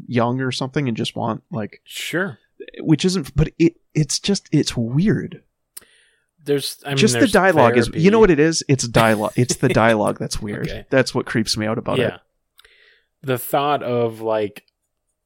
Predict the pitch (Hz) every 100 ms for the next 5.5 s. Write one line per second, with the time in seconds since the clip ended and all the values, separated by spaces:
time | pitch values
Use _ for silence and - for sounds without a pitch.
0 | _ - - 131 120 117 113 104 113 110
1 | - 110 117 113 107 104 101 - _ _
2 | _ _ _ _ _ - 123 113 120 113
3 | 107 107 107 104 98 104 110 104 101 101
4 | 101 98 98 98 104 _ _ _ _ 202
5 | _ - 107 98